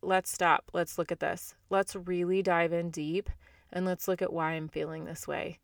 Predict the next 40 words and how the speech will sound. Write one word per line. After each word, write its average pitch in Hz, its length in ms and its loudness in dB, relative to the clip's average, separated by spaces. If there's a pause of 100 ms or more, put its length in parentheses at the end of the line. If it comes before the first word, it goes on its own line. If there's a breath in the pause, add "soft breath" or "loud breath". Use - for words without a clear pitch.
(320 soft breath)
I 180 60 -6
had 175 100 2
a 190 80 2
conversation 190 720 -2
with 160 120 -8
my 156 120 -8
husband, 156 400 -6
and 151 100 -6
I 147 80 -6
was 151 160 -8
like, 147 200 -6
"Look, 151 380 -6
this 185 220 2
is 170 120 -10
gonna 156 180 -6
be 147 100 -6
hard. - 460 -4 (640 soft breath)
This - 200 0
is 180 100 -10
gonna 190 180 2
be 185 140 2
really 170 220 2
hard, 156 280 2
but 156 100 -2
we 165 120 -4
need 151 180 -6
to - 80 -14
talk 151 280 -4
about 151 240 -2
this 147 280 -4
because 165 460 -4
I 170 200 6
cannot 190 440 0
live 156 280 2
the 170 120 0
rest 156 360 0
of 180 120 0
my 170 220 0
life 147 440 -4
feeling 160 760 -2